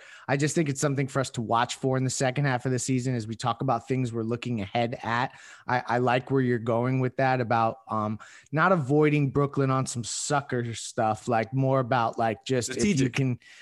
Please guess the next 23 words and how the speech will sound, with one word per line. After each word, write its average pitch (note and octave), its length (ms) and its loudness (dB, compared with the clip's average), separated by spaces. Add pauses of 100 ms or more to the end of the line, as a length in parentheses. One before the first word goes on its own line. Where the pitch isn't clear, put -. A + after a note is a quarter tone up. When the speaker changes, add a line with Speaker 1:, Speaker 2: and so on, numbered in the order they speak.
(140)
Speaker 1:
if E4 80 8
you E4+ 60 8
can A#3+ 180 2
conveniently G3 1080 6
find D3+ 460 4
your C#3 320 4
way C3 300 2
into C3 240 -2
the B2+ 160 2
other A#2+ 160 0
bracket, A2+ 360 -2
that A#2 140 0
would A2+ 180 -4
be A2 220 -4
Speaker 2:
No G3+ 160 8
Speaker 1:
good. G3 60 0
Speaker 2:
tanking. E3+ 440 2 (520)
Speaker 1:
Uh, A#2 300 0
no D3+ 180 4
tanking C3+ 460 0
for B2 140 -2
sure. A#2+ 680 0 (100)
Um, A#2+ 360 2